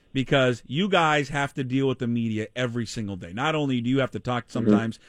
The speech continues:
Speaker 1: to yahoos like us, but you've got T V people there every day. You have, uh, the beat writers like Ryan Divish. You know the guy that works for the, one of the newspapers, the little guy that looks like a
Speaker 2: Yeah.
Speaker 1: fire hydrant?
Speaker 2: Oh,
Speaker 1: Like,
Speaker 2: yeah.
Speaker 1: yeah, we call,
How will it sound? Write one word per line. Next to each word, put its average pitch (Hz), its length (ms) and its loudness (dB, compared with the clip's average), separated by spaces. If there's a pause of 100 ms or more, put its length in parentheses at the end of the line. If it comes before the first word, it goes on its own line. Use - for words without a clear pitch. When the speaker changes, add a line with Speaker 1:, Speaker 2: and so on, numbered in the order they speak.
(140)
Speaker 1:
to 139 80 2
yahoos 135 540 0
like 113 240 -2
us, 98 420 -6 (460)
but 147 200 0
you've 143 120 -2
got 127 240 -2
T 143 180 -2
V 151 200 0
people 156 340 -4
there 147 180 2
every 143 220 0
day. 135 380 0 (340)
You 135 140 -2
have, 127 340 0
uh, 123 180 0
the 120 120 -4
beat 147 260 0
writers 135 580 0 (220)
like 135 180 0
Ryan 156 400 2
Divish. 123 380 0
You 151 60 0
know 170 120 0
the 165 80 4
guy 165 200 2
that 156 140 0
works 156 260 -2
for 156 60 -6
the, 143 140 0
one 147 160 -4
of 156 80 -4
the 139 60 -2
newspapers, 147 560 -2
the 135 80 -4
little 147 200 0
guy 147 140 0
that 131 120 -4
looks 135 160 -6
like 131 120 -4
a 120 60 -6
Speaker 2:
Yeah. 135 100 4
Speaker 1:
fire 147 240 2
hydrant? 160 460 -4 (560)
Speaker 2:
Oh, 113 120 4
Speaker 1:
Like, 143 120 8
Speaker 2:
yeah. - 180 2 (120)
Speaker 1:
yeah, 175 200 0
we 220 140 2
call, 226 300 0